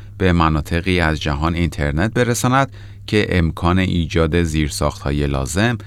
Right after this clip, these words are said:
برای اینترنت رسانی در آنها بسیار دشوار است. طبق یک آمار سازمان ملل متحد که سال گذشته ارائه شد،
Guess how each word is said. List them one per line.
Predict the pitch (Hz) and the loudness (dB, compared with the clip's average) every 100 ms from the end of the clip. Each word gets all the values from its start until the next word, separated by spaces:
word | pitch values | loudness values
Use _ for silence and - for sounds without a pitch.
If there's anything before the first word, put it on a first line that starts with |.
| - - - | -14 -12 -2
برای | 80 76 78 82 | 0 2 2 2
اینترنت | 87 82 73 71 71 - | 2 0 -2 -2 -2 -4
رسانی | 78 73 - 69 76 78 | -4 -4 -2 -2 0 0
در | 73 69 | 0 -2
آنها | 65 73 82 | -2 -2 -2
بسیار | - 78 - - 82 98 87 | -2 -4 -4 -2 2 2 0
دشوار | 80 71 76 73 | -4 -4 -4 -2
است. | 67 - - - - - - - - | -4 -8 -14 -16 -16 -16 -16 -16 -6
طبق | 131 127 113 | -4 -2 0
یک | 110 104 - | 2 0 0
آمار | 90 80 78 87 | 0 2 2 2
سازمان | 90 80 76 78 82 | 0 -2 0 0 0
ملل | 82 76 73 | 0 0 0
متحد | 78 71 - 71 71 107 127 - - - | 0 -2 -2 -2 2 2 0 -6 -16 -6
که | - 90 | 0 0
سال | - 82 82 | 2 2 2
گذشته | 82 78 73 69 - - 127 | 2 0 -2 -6 -4 -2 2
ارائه | 127 110 107 | 2 2 2
شد، | - 127 | 2 0